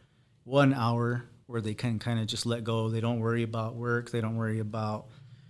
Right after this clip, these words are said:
um, having to get their kids up in the morning. They, they just kinda let go and they're themselves for, like, that hour, hour and a half, whatever they're there for. And,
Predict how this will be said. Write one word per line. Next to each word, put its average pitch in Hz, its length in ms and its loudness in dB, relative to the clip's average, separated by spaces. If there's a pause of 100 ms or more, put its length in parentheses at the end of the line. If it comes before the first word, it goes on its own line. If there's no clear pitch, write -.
(220)
um, 107 360 -4
having 117 220 0
to 110 60 0
get 104 160 -4
their 113 100 -6
kids 120 260 0
up 113 140 2
in 120 60 2
the 117 80 4
morning. 120 540 4
They, 110 240 0
they 107 200 -4
just 107 340 -4
kinda 110 200 0
let 113 180 0
go 117 360 2
and 113 520 0
they're 127 160 0
themselves 110 540 2
for, 113 160 -6
like, 104 160 -6
that 107 180 -4
hour, 104 540 -6
hour 107 300 -4
and 104 100 -4
a 90 40 -6
half, 107 300 -4
whatever 113 300 2
they're 104 160 -2
there 104 180 -2
for. 110 240 -14
And, 107 320 -6